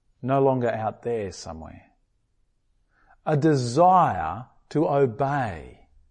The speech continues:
rather than to simply tick the box. A desire to maximally observe what God would have of us, to live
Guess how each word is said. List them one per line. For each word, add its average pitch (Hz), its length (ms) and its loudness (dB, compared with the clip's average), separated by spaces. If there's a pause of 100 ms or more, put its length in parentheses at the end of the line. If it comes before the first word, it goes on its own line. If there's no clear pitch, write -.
(840)
rather 120 320 4
than 110 180 -6
to 113 80 -6
simply 107 640 -6 (140)
tick - 220 -10
the 101 80 -10
box. - 800 -12 (720)
A 151 80 2
desire 156 640 6 (240)
to 151 120 4
maximally 135 1160 0 (160)
observe 110 1040 -2 (240)
what 127 280 0
God 127 340 2
would 117 180 -2
have 101 500 -8
of 92 220 -8
us, - 480 -18 (720)
to 139 140 -2
live 127 480 0